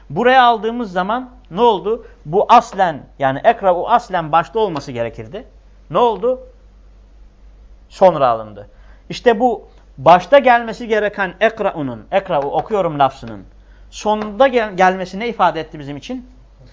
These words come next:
Hasır. Ancak aynı İyyâke na'budu ve İyyâke nestaîn'de olduğu gibi. Kur'an'da Fatiha suresinde yalnızca kelimesi yoktur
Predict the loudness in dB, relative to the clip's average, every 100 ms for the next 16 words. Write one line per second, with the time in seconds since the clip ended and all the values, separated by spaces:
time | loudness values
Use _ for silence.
0 | -8 0 2 0 -6 -2 -2 -2 -6 -6
1 | -2 -2 -2 -8 -6 -2 -2 -2 -6 -8
2 | -8 -8 -8 -4 -4 -4 -8 -12 -12 -12
3 | -10 -10 -10 -16 -18 -20 _ -20 -20 -20
4 | -20 -20 _ -8 0 2 2 0 4 2
5 | 4 0 0 -4 -8 -6 -8 0 0 0
6 | -4 -6 -4 -4 -4 -8 -8 -8 -8 -12
7 | -16